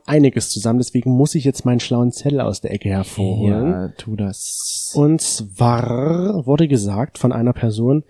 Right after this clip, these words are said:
Speaker 1: sie erstellt OnlyFans-Content, weil das ihr Selbstwertgefühl steigern würde.
Speaker 2: Kann ich verstehen, weil über OnlyFans, du kriegst einerseits diese Aufmerksamkeit
Speaker 1: Mhm.
Speaker 2: in Form von Followern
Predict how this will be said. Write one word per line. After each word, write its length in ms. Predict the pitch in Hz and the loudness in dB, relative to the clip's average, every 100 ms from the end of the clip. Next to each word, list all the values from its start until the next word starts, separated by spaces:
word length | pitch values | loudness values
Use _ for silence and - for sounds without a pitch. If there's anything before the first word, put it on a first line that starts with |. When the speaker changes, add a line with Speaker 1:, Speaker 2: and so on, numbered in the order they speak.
| _ _ _ | _ _ _
Speaker 1:
sie 380 | - 135 151 - | -8 -4 -4 -2
erstellt 540 | 143 127 - 127 123 _ | -2 -2 -2 -2 -2 _
OnlyFans-Content, 1300 | - 196 113 - 90 - - - 82 - - - - _ _ _ _ _ - | -2 0 -2 -6 -12 -12 -14 -10 -10 -12 -16 -18 -20 _ _ _ _ _ -8
weil 140 | 104 | -4
das 200 | 120 - | -2 -4
ihr 140 | 123 | -6
Selbstwertgefühl 840 | 101 117 - - 98 - 104 - 107 | -2 -2 -2 -6 -8 -8 -8 -2 -2
steigern 560 | - - 151 131 85 82 | -2 -2 -2 -2 -6 -10
würde. 320 | 80 - - _ _ _ _ _ _ _ _ - | -12 -12 -16 _ _ _ _ _ _ _ _ -10
Speaker 2:
Kann 220 | 117 123 | -4 -2
ich 120 | 131 | -2
verstehen, 920 | - - - - - 101 110 170 262 - _ _ _ - | -6 -8 -8 -8 -2 2 4 4 2 -2 _ _ _ -12
weil 720 | 92 98 98 107 151 196 269 - _ _ | -6 -2 0 2 2 2 -2 -8 _ _
über 280 | - - - | -8 -6 -4
OnlyFans, 460 | 196 139 151 147 - | -2 -2 -4 -6 -6
du 100 | 113 | -10
kriegst 340 | 107 98 - | -8 -10 -6
einerseits 460 | 101 107 104 92 - | -4 -2 -2 -6 -6
diese 400 | 104 92 78 67 - | -10 -6 -6 -6 -8
Aufmerksamkeit 880 | - 90 - 127 - 160 - 165 185 - | -4 -4 -2 -6 -4 -8 -4 -6 -6 -8
Speaker 1:
Mhm. 280 | 110 104 104 139 | -8 -6 -6 -2
Speaker 2:
in 180 | 120 | -2
Form 320 | 107 - 104 98 | -2 -4 -4 -4
von 240 | - 80 | -8 -12
Followern 640 | - 90 90 127 160 208 | -8 -4 -2 -2 -2 -4